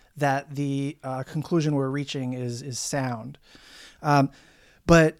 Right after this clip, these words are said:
that requires a high level of literacy, which is lacking. And one of my other concerns that I've noticed is that people who do have high literacy in these methods do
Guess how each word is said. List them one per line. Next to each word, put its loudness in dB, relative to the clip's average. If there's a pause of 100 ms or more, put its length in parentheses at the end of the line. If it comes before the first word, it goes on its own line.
that 2
requires 6
a -8
high 4
level 6
of 0
literacy, 2
which -2
is -4
lacking. -2 (260)
And 0
one 2
of 2
my 2
other 2 (100)
concerns -2
that 2
I've 2
noticed 2
is -4
that 0
people -2
who 0
do 0
have 2
high 2
literacy 2
in -2
these -2
methods 0 (720)
do 4